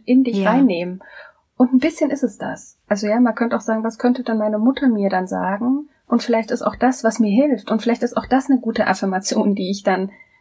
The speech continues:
Speaker 1: ne, selber benutze.
Speaker 2: Hast du Ally McBeal geguckt damals?
Speaker 1: Ja,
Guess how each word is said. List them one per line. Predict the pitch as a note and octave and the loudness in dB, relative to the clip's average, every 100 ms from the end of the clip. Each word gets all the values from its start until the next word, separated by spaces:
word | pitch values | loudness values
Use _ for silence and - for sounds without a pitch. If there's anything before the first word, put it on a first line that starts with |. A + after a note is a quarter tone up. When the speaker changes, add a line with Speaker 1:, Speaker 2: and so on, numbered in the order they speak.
| - | 0
Speaker 1:
ne, | D#4 | 0
selber | C#4 G3+ F#3+ | 2 2 0
benutze. | F#3 F#3 F3 - - F#3+ - _ _ - - | -4 -6 -6 -10 -16 -18 -20 _ _ -20 -8
Speaker 2:
Hast | B3+ B3 | -6 -2
du | - | 2
Ally | B3+ | 4
McBeal | A#3+ G#3+ A#3 C4 | 4 2 0 2
geguckt | C4 A3 - F3 - | 2 0 -4 -4 -6
damals? | E3+ E3+ F3 G#3 | -6 -4 -4 0
Speaker 1:
Ja, | G#3 A3 G#3 F#3+ | 4 4 2 0